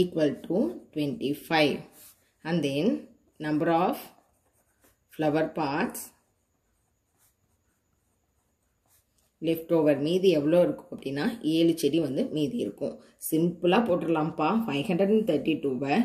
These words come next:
ட்வென்டி ஒன்னால் divide பண்ணா, மேல இருக்கிற quotient வந்து number of rows,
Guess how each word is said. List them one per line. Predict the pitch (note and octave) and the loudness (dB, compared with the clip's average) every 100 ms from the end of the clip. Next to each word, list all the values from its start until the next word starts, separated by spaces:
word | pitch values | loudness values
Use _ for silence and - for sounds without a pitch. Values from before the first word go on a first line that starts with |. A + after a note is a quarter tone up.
| A3+ | 2
ட்வென்டி | D#3 D#3 D#3+ G#3+ G3 | 0 0 2 2 2
ஒன்னால் | D3+ D#3 F3+ D3+ | 0 -2 0 2
divide | C#3+ F3 F3 | 4 2 0
பண்ணா, | C#3+ C3 D#3 A3+ D#3 | -6 -4 -4 -4 -4
மேல | D3 F3+ F3+ | -2 0 0
இருக்கிற | F3 E3 - | -2 -6 0
quotient | C#3+ E3+ F3 D3 C#3+ | 2 2 0 -2 0
வந்து | D3+ A3+ - | 0 0 -2
number | C#3 C#3 C#3 | -4 -2 -2
of | - D#3 | -2 0
rows, | B3+ | 0